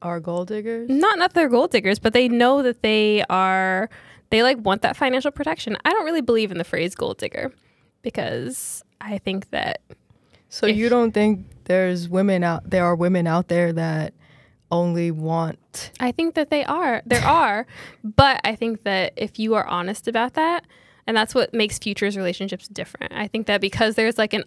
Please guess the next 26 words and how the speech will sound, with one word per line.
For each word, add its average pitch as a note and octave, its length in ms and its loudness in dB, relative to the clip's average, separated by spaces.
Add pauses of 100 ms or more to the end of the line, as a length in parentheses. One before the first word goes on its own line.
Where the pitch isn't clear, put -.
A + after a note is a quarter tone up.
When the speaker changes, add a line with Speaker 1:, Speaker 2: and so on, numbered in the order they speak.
Speaker 2:
honest G#3 520 0
transaction G#3 720 0
period, D4 560 0
like, G3 200 -2 (260)
they A3 180 4
are A3 100 2 (140)
honestly G#3 400 0
having F#3+ 320 -2
a F3 80 -4
conversation G3 720 -4
of, F3+ 80 -8
like, - 160 -8
a G3 40 -6
transaction G3+ 800 -4 (580)
is A3 140 0
being F#3+ 260 2
Speaker 1:
Mm-hmm. G#3+ 80 -4
Speaker 2:
hap-, G#3+ 380 -2
like, G3 180 -2
is G#3 120 -4
being A#3 160 0
established. - 720 -4 (720)
And A#3 160 0
he, B3 120 0
he's C4+ 420 2
not A3+ 380 2